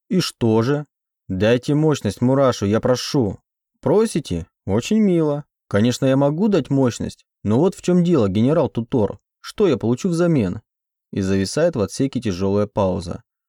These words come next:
Осторожно гудит в динамике заблудившаяся нота. Но здесь, в командном штабе захлебнувшегося мятежа, некогда любоваться резонансами звуковых какофоний. "Мураш Удит,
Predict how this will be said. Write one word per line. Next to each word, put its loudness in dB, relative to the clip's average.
Осторожно 0
гудит 0
в -4
динамике -2
заблудившаяся -2
нота. -4
Но 2
здесь, 0
в -20
командном 2
штабе 0
захлебнувшегося 0
мятежа, 0
некогда 2
любоваться 0
резонансами 0
звуковых -2
какофоний. -4
"Мураш 2
Удит, -2